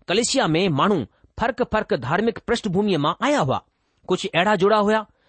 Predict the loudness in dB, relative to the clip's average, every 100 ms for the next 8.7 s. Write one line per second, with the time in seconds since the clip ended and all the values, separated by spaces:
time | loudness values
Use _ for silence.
0 | _ -4 -2 0 -2 -2 -2 -2 -4 _
1 | -8 -2 0 2 2 0 -2 _ _ _
2 | _ _ -12 -4 -2 0 2 0 -4 _
3 | _ -6 -2 -2 0 -2 0 -2 -2 -2
4 | 0 0 -2 -4 -6 _ _ _ _ -4
5 | -2 0 0 0 0 -4 _ -8 -4 -2
6 | 0 2 2 0 -6 _ -8 -4 -2 -2
7 | -4 -2 -2 -2 0 -2 -2 -4 -2 -4
8 | -4 -2 -2 -2 0 0